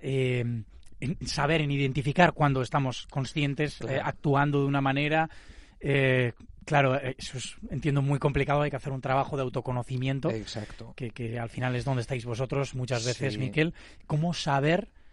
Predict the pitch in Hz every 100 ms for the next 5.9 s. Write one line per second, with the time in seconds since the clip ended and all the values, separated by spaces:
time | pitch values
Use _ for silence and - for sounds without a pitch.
0 | - - - 147 151 143 - 139 139 139
1 | 151 143 139 123 147 143 127 131 131 123
2 | 127 - 113 113 - 117 107 - - -
3 | - - - 143 139 143 123 110 131 131
4 | 135 131 135 135 - - 160 - - 139
5 | 135 120 117 113 110 123 139 151 151